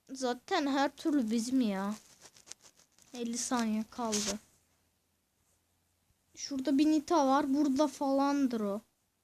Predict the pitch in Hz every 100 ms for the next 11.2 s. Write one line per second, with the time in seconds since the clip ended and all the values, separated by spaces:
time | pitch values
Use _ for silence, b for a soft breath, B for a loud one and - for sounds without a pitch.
0 | _ _ _ _ - 440 - 403 330 294
1 | 247 254 208 208 - _ - 226 233 214
2 | 208 - - _ _ _ _ _ _ _
3 | _ _ - 302 392 427 427 415 403 294
4 | - - - 254 - - 285 269 349 349
5 | 302 240 202 214 _ _ - _ _ -
6 | _ _ _ _ _ _ _ _ _ -
7 | 254 254 254 247 - 311 302 294 294 -
8 | 330 - 285 - 233 - - 277 254 240
9 | 233 - _ _ _ _ 214 240 233 302
10 | - 277 233 220 247 247 302 277 247 262
11 | 285 -